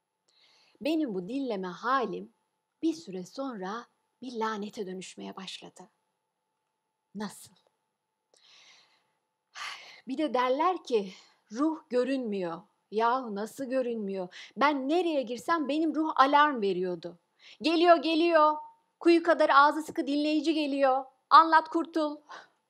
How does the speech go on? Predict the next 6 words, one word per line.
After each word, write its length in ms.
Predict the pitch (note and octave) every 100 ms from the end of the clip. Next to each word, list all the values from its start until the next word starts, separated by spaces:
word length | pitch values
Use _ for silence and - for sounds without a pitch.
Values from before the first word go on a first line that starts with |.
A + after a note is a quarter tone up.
| _ _ _
Herkes 480 | - F4+ F#4+ F#4 E4+
anlatmaya 540 | E4 E4+ F4 F4 F4+
başladı. 520 | E4+ A3 - F#3 E3+ F3 - -
Otobüste 480 | C#4 D#4 C#4 - E4
yanıma 360 | C#4+ C4+ D4+
oturan 440 | D4+ D4 D4 G#3